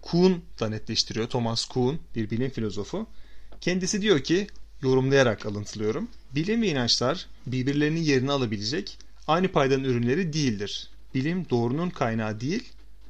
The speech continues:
arayıcısıdır. Gerçeği arar fakat her daim yanlış basamağa da yakındır." Kuhn'un bu yaklaşımı esasen bilimin Tanrı'nın varlığını kanıtlayamayacağı gibi yokluğunu da ortaya koyamayacağı, daha doğrusu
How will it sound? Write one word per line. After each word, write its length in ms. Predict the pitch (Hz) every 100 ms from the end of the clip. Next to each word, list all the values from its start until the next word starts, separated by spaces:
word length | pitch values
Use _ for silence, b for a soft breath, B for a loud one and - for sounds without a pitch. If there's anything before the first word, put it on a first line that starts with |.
| - -
arayıcısıdır. 840 | 143 147 151 147 - 123 104 - - - - - - - -
Gerçeği 420 | 127 127 135 208 190
arar 240 | 139 131
fakat 300 | - 117 139 - -
her 300 | 165 190 156
daim 340 | 127 160 190 -
yanlış 520 | 127 131 175 - -
basamağa 520 | 127 - 123 127 139 120
da 200 | 139 170 - - -
yakındır." 520 | 127 110 101 101 - -
Kuhn'un 420 | 147 156 190 170
bu 80 | 190
yaklaşımı 400 | 175 139 120 139
esasen 520 | 135 170 196 196 139
bilimin 460 | 135 151 180 220 226 b b -
Tanrı'nın 460 | 139 139 170 180
varlığını 380 | 151 147 160 170
kanıtlayamayacağı 1040 | 151 147 139 143 170 185 135 110 123 110
gibi 440 | 104 127 123 180 240 b b -
yokluğunu 500 | 143 - 175 185 190
da 60 |
ortaya 420 | 202 160 - 190 196
koyamayacağı, 760 | 143 156 160 117 107 123 -
daha 140 | 139
doğrusu 480 | 147 151 147 - 220